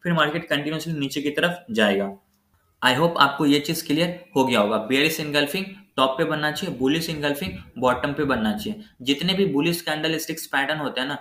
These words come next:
वो हमेशा graph के bottom पे बनना चाहिए, ये चीज़ ध्यान रखना। क्यों? क्योंकि market अगर bullish है, तो अगर bullish candlesticks बनना है, तो market वहाँ से ऊपर की तरफ जाएगा। तो ऊपर कहाँ से जाएगा? नीचे से जाएगा। नीचे में हम लोगों को कोई भी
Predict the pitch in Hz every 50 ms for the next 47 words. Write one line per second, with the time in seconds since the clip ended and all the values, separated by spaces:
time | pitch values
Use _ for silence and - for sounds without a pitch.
0 | - - _ - 160 165 147 139 143 151 147 - 175 156 143 139 143 143 143 -
1 | - 170 139 135 131 131 131 - 151 151 151 160 147 135 123 117 113 107 107 -
2 | - 143 135 147 147 147 - 156 143 139 135 135 127 123 - 104 104 104 208 -
3 | _ _ _ _ _ - 202 214 226 220 - - _ _ 160 156 156 175 170 160
4 | 156 156 156 185 185 190 185 190 190 170 143 151 170 190 208 196 - 220 208 214
5 | 214 - - _ _ - - - _ 117 127 135 127 120 139 156 175 170 - -
6 | 170 170 170 170 165 - - 165 160 160 165 165 160 151 - 135 123 120 117 -
7 | - 139 143 147 147 135 - 165 139 - 160 - 185 180 180 175 175 170 165 156
8 | 156 143 135 127 135 - - _ _ _ _ _ _ _ - - _ - 165 -
9 | 170 170 170 202 190 190 196 190 202 196 180 131 113 104 104 107 107 113 135 156
10 | 165 175 180 - 196 185 180 165 160 151 151 - - - - - - 147 143 139
11 | - 170 165 165 160 156 156 156 156 160 165 160 156 165 160 160 165